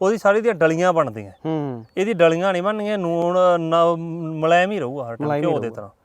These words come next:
Speaker 2: ਤੇ ਇਹਨੂੰ ਜੇ ਹਲਕਾ ਗਰਮ ਕਰ ਲਈਏ ਤਾਂ ਉਵੇਂ ਹੀ ਬਣ
Speaker 1: ਹਲਕਾ ਗਰਮ ਕਰਕੇ ਆਹ ਕਲਰ ਆ ਜੂ ਇਹਦਾ।
Speaker 2: ਏਦਾਂ ਹੀ ਆ ਜਾਣਾ।
Speaker 1: ਹਾਂ, ਗਰਮੀ ਦੇ ਵਿੱਚ ਵੀ ਆਹ ਕਲਰ ਆ ਜੂ ਇਹਦਾ।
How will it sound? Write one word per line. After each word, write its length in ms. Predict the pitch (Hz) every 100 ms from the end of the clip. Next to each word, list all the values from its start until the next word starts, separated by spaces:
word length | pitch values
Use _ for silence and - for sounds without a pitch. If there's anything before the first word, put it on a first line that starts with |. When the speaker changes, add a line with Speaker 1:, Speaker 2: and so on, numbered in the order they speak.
| _ _
Speaker 2:
ਤੇ 80 | 165
ਇਹਨੂੰ 180 | 196 180
ਜੇ 140 | 180
ਹਲਕਾ 400 | 160 151 156 156
ਗਰਮ 280 | 143 143 143
ਕਰ 160 | 147
ਲਈਏ 140 | 143 143
ਤਾਂ 120 | 151
ਉਵੇਂ 160 | 151 170
ਹੀ 40 |
ਬਣ 120 | 165
Speaker 1:
ਹਲਕਾ 260 | 160 156 202
ਗਰਮ 200 | 180 160
ਕਰਕੇ 280 | 160 151 151
ਆਹ 160 | 139
ਕਲਰ 260 | 147 147 139
ਆ 100 | 139
ਜੂ 160 | 147
ਇਹਦਾ। 180 | 160 165
Speaker 2:
ਏਦਾਂ 160 | 156 180
ਹੀ 80 | 175
ਆ 120 | 123
ਜਾਣਾ। 140 | 104
Speaker 1:
ਹਾਂ, 100 | 127
ਗਰਮੀ 320 | 123 143 147
ਦੇ 60 | 156
ਵਿੱਚ 200 | 156 160
ਵੀ 80 | 175
ਆਹ 120 | 170
ਕਲਰ 240 | 170 156
ਆ 120 | 147 139
ਜੂ 140 | 143
ਇਹਦਾ। 160 | 151